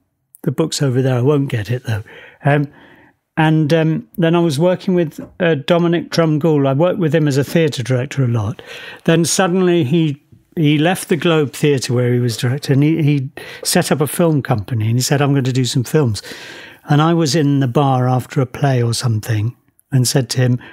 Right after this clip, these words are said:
"Well, I've got something you should read. You know the way you're supposed to suggest projects." And I suggested it, and about six months later, he said,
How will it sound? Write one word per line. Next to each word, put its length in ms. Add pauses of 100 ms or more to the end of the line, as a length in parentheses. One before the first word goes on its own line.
(180)
"Well, 140
I've 160
got 280 (100)
something 380
you 140
should 260
read. 480
You 80
know 140
the 100
way 140
you're 140
supposed 440
to 160 (720)
suggest 600
projects." 540
And 140
I 120
suggested 580
it, 60
and 100
about 240
six 280
months 320
later, 340
he 180
said, 320